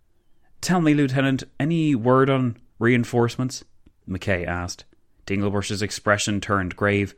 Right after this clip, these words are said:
but then, as though reconsidering, offered a glimmer of hope. "I have not heard anything, General,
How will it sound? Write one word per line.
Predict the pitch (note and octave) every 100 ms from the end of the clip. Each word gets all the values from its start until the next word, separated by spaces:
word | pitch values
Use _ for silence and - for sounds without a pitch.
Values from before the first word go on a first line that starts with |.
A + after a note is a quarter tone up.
| _ _ - -
but | C#3 B2+
then, | B2 B2 C3+
as | A#2 G#2
though | G#2+ G2+
reconsidering, | G2 A2 G2+ F#2+ - A2+ A2 G#2+ - _ -
offered | G#2 A2 C#3+ C#3+
a |
glimmer | C3 A#2 G#2+ G2+ F2+
of | -
hope. | F#2 F#2 - - _ _ _ _ _
"I | B2
have | D#3+ G3+
not | A3+
heard | D#3+ D#3+
anything, | C#3 D3 C3 B2
General, | A2 A2+ G#2+ G#2 G2